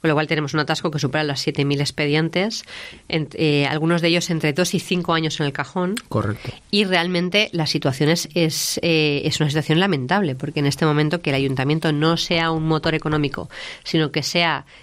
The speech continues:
Speaker 1: eh, digamos, un, un, un freno a la actividad económica de esta ciudad, a la inversión en esta ciudad.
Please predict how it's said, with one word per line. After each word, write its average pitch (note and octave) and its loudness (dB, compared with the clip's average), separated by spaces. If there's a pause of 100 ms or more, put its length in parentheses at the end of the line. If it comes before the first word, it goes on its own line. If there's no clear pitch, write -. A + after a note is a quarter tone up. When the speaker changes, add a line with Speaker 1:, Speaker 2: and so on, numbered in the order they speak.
(140)
Speaker 1:
eh, D3+ 0
digamos, D#3 -2
un, D#3+ 4
un, D#3+ 4
un D#3 0
freno F3+ 0
a D#3+ -4
la D#3 0
actividad D3 0
económica E3 0
de D#3+ 4
esta D3+ -2
ciudad, D#3+ 0
a D#3+ -4
la D#3 2
inversión D3 0
en E3 2
esta D#3+ -2
ciudad. F3 -2